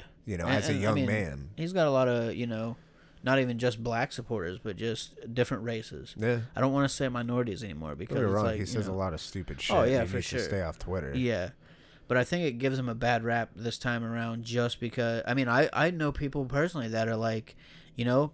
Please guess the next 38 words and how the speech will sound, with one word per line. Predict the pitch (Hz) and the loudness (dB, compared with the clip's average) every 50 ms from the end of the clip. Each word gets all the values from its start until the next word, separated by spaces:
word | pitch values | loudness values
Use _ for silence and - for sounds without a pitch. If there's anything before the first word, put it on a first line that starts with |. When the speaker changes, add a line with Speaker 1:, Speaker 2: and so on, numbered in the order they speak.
| - - | -8 -14
Speaker 2:
first | - - 117 120 120 - | -8 -2 0 0 0 2
time | 131 123 123 123 | 2 2 2 2
around, | 123 123 127 135 143 147 131 120 - - - - - - - - - - - - - - - | 2 2 2 2 2 0 0 -4 -8 -16 -20 -20 -20 -20 -20 -20 -20 -20 -20 -20 -20 -8 -6
I, | 107 113 110 - - - - - - - | -6 -6 -6 -8 -14 -20 -20 -20 -18 -8
you | 113 120 117 | -6 -4 -2
know, | 110 110 | 0 0
I | 110 113 117 | 0 0 -2
said, | 120 - 123 110 - | -2 -2 -4 -4 -6
"Fuck | - - 120 120 - - | -4 -2 -2 -2 0 0
that | 120 113 110 | -2 -2 0
guy." | 120 117 113 | 0 0 0
I | 117 | 0
didn't | 120 117 117 | 0 -2 -2
want | 120 120 120 | -2 -2 -2
him | 117 | -4
to | 117 113 | -4 -4
be | 117 120 | -4 -4
the | 117 | -4
president. | 113 - - 127 123 123 123 120 123 123 127 - - - - - - - - - - - - - - - - | -4 -2 0 2 2 2 0 0 -2 -2 -2 -4 -6 -12 -20 -20 -20 -20 -20 -20 -20 -20 -20 -20 -20 -12 -6
And, | 113 117 120 117 113 110 110 110 110 | -2 -2 0 0 0 -2 -2 -2 0
uh, | 113 110 110 110 107 107 107 104 95 71 73 76 - - - _ - | 0 2 2 2 0 0 -2 -4 -6 -8 -10 -12 -20 -20 -20 _ -8
you | 127 123 | -6 -2
know, | 117 107 | -2 0
I | 110 117 | 0 0
didn't | 113 120 120 123 120 | 0 0 0 0 0
vote | 113 117 120 123 - | 2 2 2 2 0
for | - - 127 127 127 | 0 -2 0 0 2
him. | 135 135 135 - | 0 0 -2 -4
And | - 113 117 117 | -4 -4 -2 -2
when | 117 117 | -2 0
he | 117 | 0
won, | 113 113 117 123 143 143 123 | 0 0 0 0 0 0 0
I | 113 | 0
wanted | 120 117 120 120 123 123 123 | 0 0 0 0 0 0 0
him | 127 123 | 0 -2
to | 123 | -4
fail. | - - 123 127 143 - - - - - - - - | -4 -2 0 2 2 2 0 -4 -10 -14 -20 -14 -10
But | - 110 104 117 117 113 113 110 110 - | -8 -4 0 2 4 4 4 2 0 -2